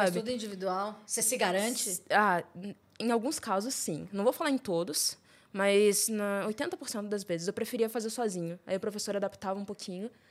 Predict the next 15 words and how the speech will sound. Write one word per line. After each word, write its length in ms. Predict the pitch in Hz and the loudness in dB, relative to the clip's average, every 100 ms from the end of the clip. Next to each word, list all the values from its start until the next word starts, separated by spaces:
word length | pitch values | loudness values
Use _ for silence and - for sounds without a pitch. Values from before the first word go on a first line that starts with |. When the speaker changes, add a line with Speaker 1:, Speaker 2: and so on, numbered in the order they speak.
| _ _ - | _ _ -6
Speaker 2:
e 140 | 196 | 2
eu 80 | 208 | 2
fazia. 540 | 226 214 190 185 175 | 4 0 2 2 2
Aí 80 | - | 2
não 100 | 202 | 0
tinha 160 | 208 226 | 0 0
aquela 200 | 226 214 | 2 2
coisa 240 | 208 202 | 2 0
de 60 | 196 | 2
eu 60 | 202 | 0
chegar 340 | - 202 214 | 0 2 2
na 80 | 247 | 2
frente 240 | 214 190 | -2 -2
da 80 | 180 | -2
sala 480 | 175 208 214 190 185 | -2 2 4 4 0